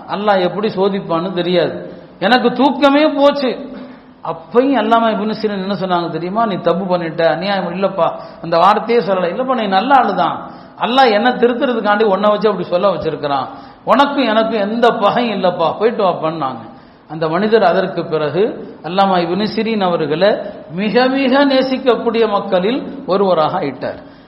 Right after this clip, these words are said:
அருமையானவர்கள், இந்த உள்ளங்கள் தான் வேண்டும். இந்த உள்ளம் யாரோடும் நமக்கு சண்டை, யாரோடும் பகை, இந்த குணம் நம்மள்ட்ட வந்துருச்சுன்னு சொன்னா,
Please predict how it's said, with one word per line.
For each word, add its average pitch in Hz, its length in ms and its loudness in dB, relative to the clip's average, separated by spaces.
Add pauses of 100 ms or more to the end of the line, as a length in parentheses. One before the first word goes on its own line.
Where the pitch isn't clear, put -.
அருமையானவர்கள், 175 640 -2
இந்த 175 180 0
உள்ளங்கள் 190 520 2
தான் 226 180 2
வேண்டும். 139 360 -6 (440)
இந்த 202 160 2
உள்ளம் 254 340 4
யாரோடும் 302 540 4
நமக்கு 254 360 0
சண்டை, 233 380 2 (440)
யாரோடும் 262 720 4
பகை, 240 360 4 (480)
இந்த 190 280 -2
குணம் 247 320 2
நம்மள்ட்ட 240 300 2
வந்துருச்சுன்னு 226 640 2
சொன்னா, 214 600 2